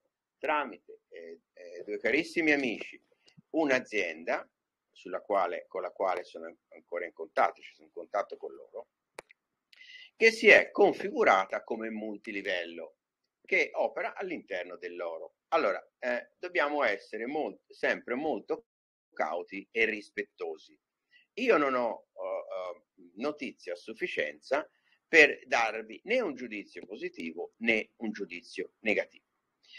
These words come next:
Sono ancora in contatto con loro e intendo mantenere ottimi rapporti con loro, però vi devo dire la verità. Io la verità bisogna sempre che la dica, se no è inutile, eh, se no io vi dico sempre la verità purtroppo, eh? Anche se qualche volta ti fa perdere qualche amico,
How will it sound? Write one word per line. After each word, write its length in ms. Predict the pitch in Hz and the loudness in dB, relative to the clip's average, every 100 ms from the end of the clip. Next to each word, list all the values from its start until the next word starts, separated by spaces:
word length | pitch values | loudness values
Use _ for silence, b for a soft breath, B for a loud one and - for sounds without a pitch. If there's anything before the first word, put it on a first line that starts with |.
| B | B
Sono 260 | - 135 127 | -2 4 6
ancora 320 | 123 123 101 | 6 6 6
in 100 | 92 | 4
contatto 480 | 101 - 95 - 131 | -4 -2 -2 -2 -6
con 180 | - 208 | -4 0
loro 280 | 104 92 | 2 4
e 80 | 170 | 2
intendo 500 | 277 311 107 - 101 | 2 -2 -4 -4 -10
mantenere 640 | 104 143 - 156 87 87 | -8 -8 -6 -8 -6 -8
ottimi 360 | 85 80 - 82 | -8 -10 -14 -8
rapporti 560 | 87 95 - 170 - - | -6 -6 -2 -2 -2 -12
con 100 | - - | -20 -20
loro, 160 | _ _ _ | _ _ _
però 240 | 247 127 | 2 2
vi 120 | 117 | 2
devo 220 | 104 85 90 | -6 -10 -10
dire 200 | 87 82 | -12 -12
la 120 | 78 - | -14 -16
verità. 340 | - 90 - - _ _ _ | -18 -8 -8 -8 _ _ _
Io 120 | 95 | -12
la 80 | - | -10
verità 320 | 78 73 123 | -12 -6 -4
bisogna 680 | - 73 67 76 71 78 90 | -6 -12 -14 -12 -12 -10 -8
sempre 300 | 95 101 113 | -4 -4 -2
che 100 | 127 | 2
la 80 | 127 | 2
dica, 240 | 85 76 | 2 -10
se 160 | - 98 | -10 -4
no 80 | 110 | -2
è 40 | |
inutile, 440 | 98 90 85 76 - B B B _ | -2 -2 -4 -4 -8 B B B _
eh, 200 | - - | -18 -14
se 140 | - | -2
no 200 | 107 95 | 0 0
io 180 | - 101 | 0 -2
vi 80 | 82 | -4
dico 200 | - - | -10 -8
sempre 280 | - 95 95 | -4 0 2
la 80 | 98 | 4
verità 340 | 127 - 64 | 4 4 0
purtroppo, 680 | - - - - - - - | -2 -12 -8 -8 -10 -18 -6
eh? 180 | 95 98 _ _ _ | -6 -6 _ _ _
Anche 200 | - 95 | -12 -12
se 140 | - | -8
qualche 280 | - 92 87 | -6 -6 -4
volta 480 | 98 92 87 - - b b | -2 -2 0 -6 -8 b b
ti 160 | b 92 | b -6
fa 180 | 90 87 | -4 -2
perdere 460 | - 98 85 87 82 | 2 2 2 -4 0
qualche 300 | 92 92 151 | 0 4 2
amico, 480 | 92 80 101 92 | 2 -6 -8 -10